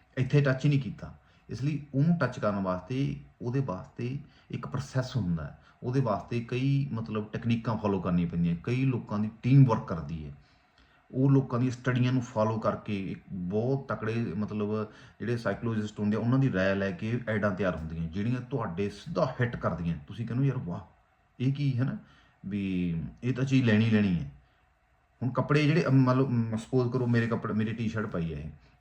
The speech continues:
ਹੈ ਨਾ। ਇਹੀ ਟੀ-ਸ਼ਰਟ ਤੁਸੀਂ ਮਾਰਕੀਟ 'ਚ ਲੈ ਲਓਗੇ, ਤੁਹਾਨੂੰ ਹੋ ਸਕਦਾ ਇਹ ਪੰਜ ਸੌ, ਹਜ਼ਾਰ ਦੀ ਮਿਲ ਜੇ, ਇਹੀ ਕੱਪੜਾ ਸੇਮ ਪੰਜ ਸੌ ਦੀ ਮਿਲ ਜੇ। ਜੇ ਤੁਸੀਂ ਹੁਣ ਇਹੀ ਵੱਡੀ ਕੰਪਨੀ ਦੀ ਲਓਗੇ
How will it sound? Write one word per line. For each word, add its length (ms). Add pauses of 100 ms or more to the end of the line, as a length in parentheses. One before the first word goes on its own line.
ਹੈ 40
ਨਾ। 120 (300)
ਇਹੀ 200
ਟੀ-ਸ਼ਰਟ 380
ਤੁਸੀਂ 340
ਮਾਰਕੀਟ 360
'ਚ 80
ਲੈ 140
ਲਓਗੇ, 220
ਤੁਹਾਨੂੰ 580 (1400)
ਹੋ 80
ਸਕਦਾ 280
ਇਹ 120
ਪੰਜ 280
ਸੌ, 260
ਹਜ਼ਾਰ 340
ਦੀ 120
ਮਿਲ 180
ਜੇ, 220 (120)
ਇਹੀ 180
ਕੱਪੜਾ 300
ਸੇਮ 320 (120)
ਪੰਜ 180
ਸੌ 80
ਦੀ 80
ਮਿਲ 200
ਜੇ। 140 (360)
ਜੇ 100
ਤੁਸੀਂ 260
ਹੁਣ 160
ਇਹੀ 300
ਵੱਡੀ 260
ਕੰਪਨੀ 260
ਦੀ 60
ਲਓਗੇ 360